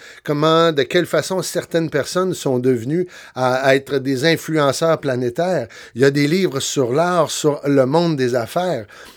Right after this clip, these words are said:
Il faut aussi utiliser de façon intelligente, je dirais, la puissance du web. YouTube est un élément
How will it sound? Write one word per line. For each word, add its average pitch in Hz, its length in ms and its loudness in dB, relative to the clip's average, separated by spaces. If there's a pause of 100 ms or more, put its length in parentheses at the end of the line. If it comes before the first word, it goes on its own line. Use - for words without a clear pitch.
(160)
Il 156 60 0
faut 220 160 0
aussi 226 460 0
utiliser 165 720 0
de 151 120 4
façon 170 380 0
intelligente, 156 640 2
je 120 60 -2
dirais, 127 200 2
la 135 160 2
puissance 160 640 0
du 117 140 -2
web. 120 320 2 (420)
YouTube 196 560 0
est 135 160 0
un 143 160 2
élément 143 400 2